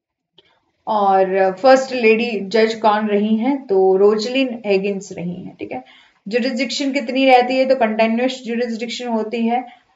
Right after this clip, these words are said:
और advisory jurisdiction यानी कि एडवाइजरी opinion लेने की भी पावर यहाँ पर है। Continuous jurisdiction यानी कि वॉलंटरीली jurisdiction, जिसको एडहॉक jurisdiction भी कहते हैं, जो कि automatic ही क्या बन जाती है और jurisdiction हो जाती है।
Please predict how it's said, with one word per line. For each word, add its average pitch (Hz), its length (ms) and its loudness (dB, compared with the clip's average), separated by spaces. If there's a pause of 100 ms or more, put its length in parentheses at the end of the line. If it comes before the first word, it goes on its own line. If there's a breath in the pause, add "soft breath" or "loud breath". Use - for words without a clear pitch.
और 190 220 4
advisory 202 580 0
jurisdiction 180 720 -6
यानी 180 240 -4
कि 214 100 -4
एडवाइजरी 185 580 0
opinion 190 420 -4
लेने 175 280 -4
की 180 100 -8
भी 185 100 -2
पावर 190 360 -8
यहाँ - 240 -12
पर - 80 -8
है। 185 320 -18 (640 soft breath)
Continuous 254 460 4
jurisdiction 269 600 -2
यानी 240 220 2
कि 233 80 -4
वॉलंटरीली 226 640 2
jurisdiction, 190 640 -4
जिसको 202 280 -4
एडहॉक 208 480 2
jurisdiction 196 560 -2
भी 208 100 -2
कहते 185 320 -4
हैं, 202 40 -4
जो 269 80 -6
कि 269 120 -2
automatic 190 720 -2
ही 190 140 -6
क्या 185 160 0
बन 175 160 -6
जाती - 320 -6
है 330 120 -4
और - 460 -6
jurisdiction 208 540 -4
हो 196 160 -4
जाती - 360 -10
है। - 60 -14